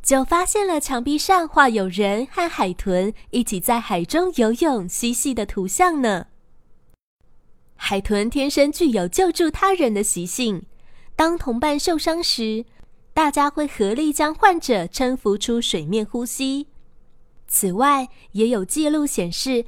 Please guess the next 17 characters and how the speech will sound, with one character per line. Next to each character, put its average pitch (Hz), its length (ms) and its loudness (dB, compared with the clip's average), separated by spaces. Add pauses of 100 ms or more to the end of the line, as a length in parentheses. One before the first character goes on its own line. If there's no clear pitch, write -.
海 190 260 -2
豚 202 300 -2
曾 233 240 -2
合 214 240 -2
力 277 200 0
救 349 200 0
出 339 200 0
一 302 160 0
只 302 280 -2
被 285 200 -2
鲨 330 300 -2
鱼 254 160 0
围 208 160 0
困 262 240 -2
的 247 80 0
海 160 320 -6
豹， 208 360 -4